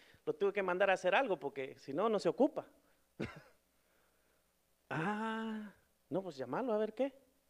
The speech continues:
"¿Será? No, si es que es el más pequeño. No tiene experiencia, es un niño, no tiene", todas las razones por las cuales no califica. Y ese era. ¿Por qué? Porque estamos en guerra,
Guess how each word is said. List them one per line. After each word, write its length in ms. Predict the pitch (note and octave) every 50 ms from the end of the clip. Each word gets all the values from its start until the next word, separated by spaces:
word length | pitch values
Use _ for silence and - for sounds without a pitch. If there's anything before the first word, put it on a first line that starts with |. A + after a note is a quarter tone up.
| _ _ _ _ _ _ _ _ _ _ _ _ _ _ _ _ _ _
"¿Será? 440 | - - - - B3 C#4 - C4+ -
No, 400 | C4 D#3+ G#3 A#3+ B3 B3 A#3 A3
si 100 | - - A3+
es 60 | -
que 80 | -
es 60 | A3 -
el 80 | A3+
más 160 | A3 G#3+ G#3+
pequeño. 540 | - - G3+ - - A3 B3 A#3 D3+ A#2+ B2 A#2 _ _ _ _ _ _ _ _ _ _ _ _ _ _ _ _ _ _ _ _ -
No 100 | C#3+ C#3
tiene 160 | - E3 D#3+
experiencia, 720 | D#3 - - A#2+ C3 D3 F3+ G3 G3 G3+ G3 - - D3+
es 100 | C3 -
un 160 | B2 A2+ A#2
niño, 520 | C3 D#3+ F#3+ G3+ G3+ G3+ G3 F#3 F3+ F3+ F3
no 140 | D#3 D3
tiene", 240 | - - D3+ D#3 D#3 - _ _ _ _ _ _ _ _ _ _ _ _ _ _
todas 320 | - A#3 B3+ B3 A#3+ A#3
las 140 | G#3 G3 F3+
razones 340 | E3 E3 D3+ F#3 F#3+ F#3+ F#3
por 140 | - F3 D#3+
las 140 | D#3 D3 -
cuales 280 | - E3+ E3+ F3 D#3+
no 200 | D#3 D3+ D#3+ E3
califica. 480 | - E3 D3+ C#3+ C#3 - F3 - - - _ _ _ _ _ _ _ _ _ _ _ _ _ _ _ _ _ _ _ _ _ _ _ _ _ _ _
Y 180 | - B2 A2 G#2+
ese 280 | A2 G#2 - G#2 G2
era. 180 | G#2+ A#2+ D#3 D#3 _ _ _ _ _ _ _ _ _ _ - - - - - - - - - - _ _ _ _ _ _ _ _ _ _ _ _ _ _ _ _ _ _ _ _ _ _ _ _ _ _ _ _ _ _ _
¿Por 160 | - E3 D#3
qué? 200 | - G#3+ G#3 F#3 D#3
Porque 300 | - - D#3 - - C3
estamos 460 | - - - E3 G3+ A#3 A3+ A3+ -
en 140 | G3 F3+ C#3+
guerra, 400 | B2+ A#2+ A#2 A2+ B2+ D3 F#3